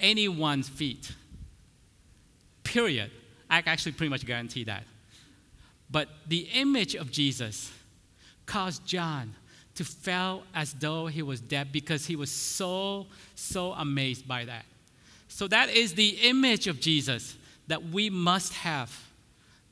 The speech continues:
that we need to have, that we need to remind ourselves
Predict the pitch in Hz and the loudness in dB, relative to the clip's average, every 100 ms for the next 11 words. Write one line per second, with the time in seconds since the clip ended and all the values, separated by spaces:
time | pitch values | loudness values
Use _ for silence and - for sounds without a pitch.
0 | _ 147 147 180 165 160 175 202 - 170 | _ -8 -4 -2 0 2 4 2 0 -2
1 | 139 127 123 139 143 160 175 180 170 160 | 0 -2 -4 -6 -2 -2 -2 -4 -2 0
2 | 156 160 175 165 139 120 - 120 104 107 | 2 2 2 -2 -4 -6 -6 -8 -10 -14
3 | - | -20